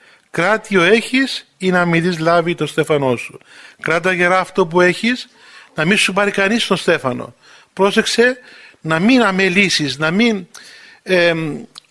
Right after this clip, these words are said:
ε, διασπαστεί η προσοχή σου δεξιά-αριστερά και σου σπάξει κάποιος το στεφάνι το οποίο έμπλεξες με υπομονή τόσον καιρό.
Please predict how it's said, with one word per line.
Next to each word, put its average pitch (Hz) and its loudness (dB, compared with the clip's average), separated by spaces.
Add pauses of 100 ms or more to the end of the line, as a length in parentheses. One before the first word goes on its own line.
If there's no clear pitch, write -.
(180)
ε, 208 4
διασπαστεί 180 -2
η 240 4
προσοχή 196 0
σου 180 -2
δεξιά-αριστερά 180 2 (340)
και 190 -4
σου 180 -2
σπάξει 196 -2
κάποιος 180 -2 (280)
το 185 -2
στεφάνι 185 0
το 170 2
οποίο 175 0 (320)
έμπλεξες 180 -2
με 175 2
υπομονή 170 2
τόσον 160 -2
καιρό. 139 0